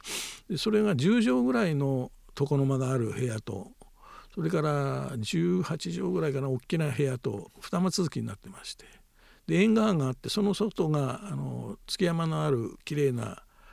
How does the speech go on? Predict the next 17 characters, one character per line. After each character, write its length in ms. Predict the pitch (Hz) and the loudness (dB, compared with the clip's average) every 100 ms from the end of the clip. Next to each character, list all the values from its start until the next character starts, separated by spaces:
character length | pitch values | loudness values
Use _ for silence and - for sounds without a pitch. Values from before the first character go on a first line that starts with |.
| - - - - | -20 -20 -20 -20
あ 160 | - 117 | -16 -10
の、 60 | 113 | 0
庭 240 | 123 123 | 2 2
に 80 | 120 | 0
な 100 | 113 | -2
っ 40 | |
て 140 | - 98 | -6 -14
て 140 | - | -16
で 100 | - | -18
す 160 | - - | -16 -18
ね。 80 | - - - - _ _ _ _ _ - - - - - | -20 -20 -20 -20 _ _ _ _ _ -20 -20 -20 -16 -8
で、 60 | |
そ 160 | - 180 | -4 -2
こ 120 | 233 | 0
で、 220 | 190 180 | 2 2
ま 540 | 160 151 131 110 - | 4 2 2 -2 -10
あ、 80 | - | -18